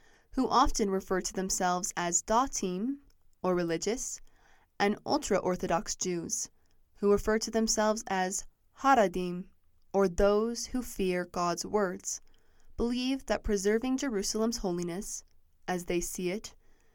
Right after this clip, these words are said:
is not only their manifest duty to God, but is vital to warding off calamity if that holiness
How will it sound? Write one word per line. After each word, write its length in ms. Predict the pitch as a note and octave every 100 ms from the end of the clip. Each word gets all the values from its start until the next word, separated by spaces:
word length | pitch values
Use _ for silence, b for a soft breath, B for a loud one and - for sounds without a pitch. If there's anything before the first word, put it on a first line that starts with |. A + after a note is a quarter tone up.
| - - _ _
is 160 | B3+ A3
not 320 | A3+ C4 C#4+ -
only 400 | G3 G3+ G3 F3
their 220 | F3 F3+ F3
manifest 680 | F3+ F#3 G3 G#3 F#3+ -
duty 200 | - F#3 F#3+
to 120 | B3
God, 420 | G3 F3 E3+ A3 - b b b b
but 120 | G3
is 160 | F#3+ F3
vital 680 | E3 F#3+ G3+ F3 D#3+ F#3+ G#3
to 120 | F#3+
warding 520 | F3 F3 G3 A3 A#3+
off 240 | - G3 -
calamity 680 | B3 G#3+ F#3+ F#3 F3 F3 -
if 160 | - G3+
that 200 | F#3+ -
holiness 680 | - G#3+ G#3 E3+ E3 -